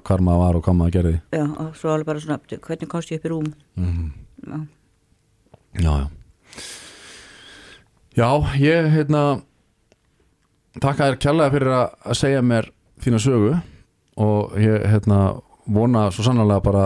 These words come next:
Speaker 1: að, að það fara að birta til og þessi meðferð og,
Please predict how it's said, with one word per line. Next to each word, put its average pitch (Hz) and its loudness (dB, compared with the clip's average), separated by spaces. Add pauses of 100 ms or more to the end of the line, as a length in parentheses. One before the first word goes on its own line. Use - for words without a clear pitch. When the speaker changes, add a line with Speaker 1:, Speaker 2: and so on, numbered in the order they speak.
Speaker 1:
að, 98 -4 (680)
að 98 -4
það 101 0
fara 110 2
að - -8
birta 113 -2
til 110 0 (300)
og 104 -2
þessi 101 0 (260)
meðferð 110 0
og, 104 -6